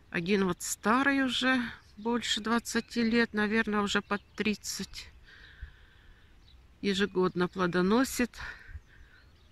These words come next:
Среднего срока созревания.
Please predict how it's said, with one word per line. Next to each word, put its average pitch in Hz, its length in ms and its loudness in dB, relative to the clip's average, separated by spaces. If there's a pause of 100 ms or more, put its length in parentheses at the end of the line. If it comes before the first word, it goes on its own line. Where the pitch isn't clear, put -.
(800)
Среднего 190 520 2
срока 185 360 -2
созревания. 226 840 2